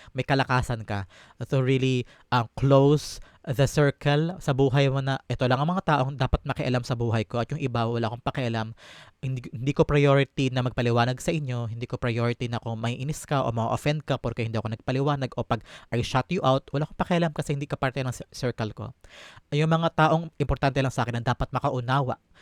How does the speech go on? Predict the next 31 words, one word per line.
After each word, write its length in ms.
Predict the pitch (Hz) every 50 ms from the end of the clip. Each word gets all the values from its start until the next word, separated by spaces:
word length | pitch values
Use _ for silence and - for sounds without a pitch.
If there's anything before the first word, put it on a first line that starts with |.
| - _ _ _
kung 160 | - 147 139
ano 80 | 143 143
yung 160 | 147 143 139
mga 120 | 131 131 117
bagay 160 | 127 120 127
na 80 | 120 120
gusto 240 | 110 117 - 135 113
kong 80 | 123
gawin 200 | 113 117 110 113
sa 120 | - - 107
buhay 240 | 101 110 95 - 104
ko. 160 | - - 120
And 160 | - 123 123
I, 160 | 131 131 127 _ _ _ - _ _ -
I 160 | 131 135 131
don't 160 | 160 160 151
need 160 | 151 156 -
to 80 | 160 135
defend 480 | 127 123 107 - 147 135 131 127 131 104 104
that 160 | 127 120 117 _ _ -
to 160 | 120 113 107 101
them. 240 | 110 107 95 - _ -
Kasi 160 | 123 - -
maunawaan 480 | 143 147 151 147 139 139 131 135 139 135 131
nila 160 | 123 123 120 117
ako, 160 | - - 131
eh, 40 | 120
mahal 200 | 110 113 117 110
nila 320 | 113 110 110 107 104 -
ako, 160 | 123 117 110
eh. 80 | 101